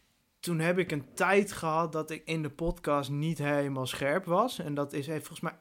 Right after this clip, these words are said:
één aflevering is dat echt tot de climax gekomen. Dat mensen achteraf zeiden van, "Ja, Thijs, als je er geen zin in hebt, dan moet je ook gewoon niet, niet gaan opnemen." En nou, dat is ook wel gelijk in. Maar ik denk dat dat wel,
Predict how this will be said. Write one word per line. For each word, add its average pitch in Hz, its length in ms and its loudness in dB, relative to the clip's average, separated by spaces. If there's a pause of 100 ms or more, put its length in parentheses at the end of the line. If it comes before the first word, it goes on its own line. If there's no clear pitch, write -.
(120)
één 226 180 4
aflevering 180 680 4
is 156 120 -4
dat - 160 -6
echt 180 220 -6
tot 170 120 -6
de - 120 -4
climax 214 480 2
gekomen. 202 580 0 (420)
Dat 160 180 2
mensen 170 300 2
achteraf 160 400 -2
zeiden 151 220 -4
van, 156 100 -6
"Ja, 147 140 -4
Thijs, 165 260 -4
als 165 80 -6
je 160 60 -6
er 160 60 -4
geen 160 160 -2
zin 156 220 0
in 175 100 0
hebt, 151 160 -2
dan 156 120 2
moet 170 120 2
je 160 100 0
ook 151 140 0
gewoon 147 200 -2
niet, 135 340 -6
niet 160 260 -4
gaan 147 220 -2
opnemen." 127 640 -6 (500)
En 143 360 -6
nou, 143 240 -8
dat 139 80 -8
is 139 80 -10
ook 139 100 -8
wel 139 100 -6
gelijk 143 400 0
in. 131 180 -6
Maar 135 200 -4
ik 156 120 -6
denk 170 160 0
dat 170 100 2
dat 175 200 4
wel, 165 400 6